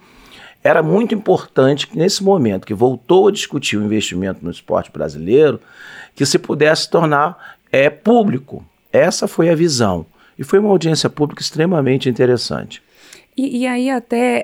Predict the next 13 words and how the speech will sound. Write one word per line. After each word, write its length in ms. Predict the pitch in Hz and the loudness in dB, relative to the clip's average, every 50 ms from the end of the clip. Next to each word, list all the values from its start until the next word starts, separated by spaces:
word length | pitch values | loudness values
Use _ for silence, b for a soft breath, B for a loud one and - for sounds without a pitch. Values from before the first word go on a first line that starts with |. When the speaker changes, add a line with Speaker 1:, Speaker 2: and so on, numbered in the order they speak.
| - 185 185 | -2 -2 -2
Speaker 2:
é, 40 | 190 | -2
como 200 | - - 220 220 | -2 -2 -2 -2
o 20 | |
senhor 160 | 214 - 226 226 | 0 -2 -2 -2
falou, 320 | - 226 202 185 175 175 | 0 0 0 0 0 0
né, 160 | 185 196 202 | 2 2 2
a 40 | 196 | 2
lei 220 | 196 208 226 247 | 2 2 2 0
de 100 | 214 220 | 0 0
incentivo 520 | 226 214 - 220 202 190 - - 190 180 190 | -2 0 0 -2 -2 -2 -2 -2 -2 0 0
ao 100 | 180 175 | 0 0
esporte, 500 | 185 - - - 202 220 220 214 - 220 | -2 -4 -2 0 0 2 0 0 0 0
ela, 160 | 196 190 | 0 0